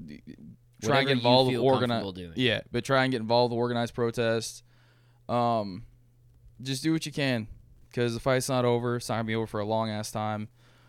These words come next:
Speaker 1: but, um, it's nice to see that it's, uh, it's fired up a bit.
Speaker 2: Yep.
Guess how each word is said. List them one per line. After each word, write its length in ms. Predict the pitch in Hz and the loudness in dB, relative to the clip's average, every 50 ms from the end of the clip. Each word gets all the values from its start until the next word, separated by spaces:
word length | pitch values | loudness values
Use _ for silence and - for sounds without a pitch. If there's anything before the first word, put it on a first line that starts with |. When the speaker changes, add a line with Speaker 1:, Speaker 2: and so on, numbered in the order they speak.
| _ _ _ - | _ _ _ -8
Speaker 1:
but, 320 | 104 113 117 113 113 - | -2 0 2 2 2 0
um, 300 | 107 113 113 107 107 104 | -2 -4 -2 -2 -4 -4
it's 120 | 95 - - | -6 -6 -4
nice 220 | 120 120 117 107 - | -2 -2 -2 -4 -6
to 60 | 113 | -6
see 200 | - - 110 107 | -6 -6 -4 -4
that 160 | 101 104 98 | -4 -4 -4
it's, 220 | 101 101 - - | -4 -6 -8 -8
uh, 300 | 104 95 95 95 82 87 123 - - - - - - _ _ _ _ _ _ _ _ | -8 -6 -6 -6 -6 -8 -10 -12 -18 -20 -20 -20 -20 _ _ _ _ _ _ _ _
it's 120 | 120 - - | -18 -12 -6
fired 280 | - 110 104 110 101 | -4 -2 -2 -2 -4
up 120 | 85 73 - | -6 -8 -10
a 40 | |
bit. 240 | - - 78 73 - - _ _ _ - | -12 -12 -12 -12 -12 -16 _ _ _ -20
Speaker 2:
Yep. 160 | - - - | -16 -16 -16